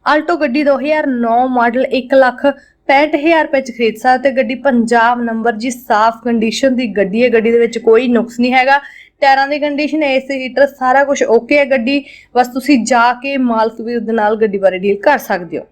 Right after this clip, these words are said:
ਲਓ ਜੀ, ਇੱਕ ਹੋਰ ਟੌਪ ਦੀ ਜ਼ਮੀਨ ਲੈ ਕੇ ਆਏ ਹਾਂ। ਵੀਡੀਓ ਨੂੰ ਅੱਗੇ ਵੱਧ ਤੋਂ ਵੱਧ ਸ਼ੇਅਰ ਕਰ ਦਿਓ, ਸਾਰੀ ਜਾਣਕਾਰੀ ਦਿੱਤੀ ਜਾਊਗੀ।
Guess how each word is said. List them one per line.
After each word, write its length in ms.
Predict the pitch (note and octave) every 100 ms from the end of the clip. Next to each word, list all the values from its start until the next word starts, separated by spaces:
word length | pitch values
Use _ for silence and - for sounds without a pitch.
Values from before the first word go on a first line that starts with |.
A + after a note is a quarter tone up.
| _ _ _ -
ਲਓ 120 | C#4+
ਜੀ, 120 | D4
ਇੱਕ 120 | E4+ -
ਹੋਰ 200 | D4 D#4
ਟੌਪ 300 | D#4 C#4+ C4
ਦੀ 140 | D4+
ਜ਼ਮੀਨ 340 | B3+ C4 C4+
ਲੈ 180 | C#4 C4
ਕੇ 180 | B3+ C4
ਆਏ 140 | A#3+
ਹਾਂ। 100 | C4+
ਵੀਡੀਓ 320 | B3 B3+ C#4+ D4+
ਨੂੰ 120 | D4
ਅੱਗੇ 180 | A#3 C4+
ਵੱਧ 160 | C4+
ਤੋਂ 80 | C#4
ਵੱਧ 160 | C#4 B3
ਸ਼ੇਅਰ 340 | - B3+ C4+
ਕਰ 180 | C4 A3+
ਦਿਓ, 140 | G#3
ਸਾਰੀ 300 | B3+ C4+ A#3+
ਜਾਣਕਾਰੀ 380 | C4+ C4+ B3+ B3+
ਦਿੱਤੀ 260 | B3+ B3 G#3
ਜਾਊਗੀ। 340 | E3 D#3 C#3+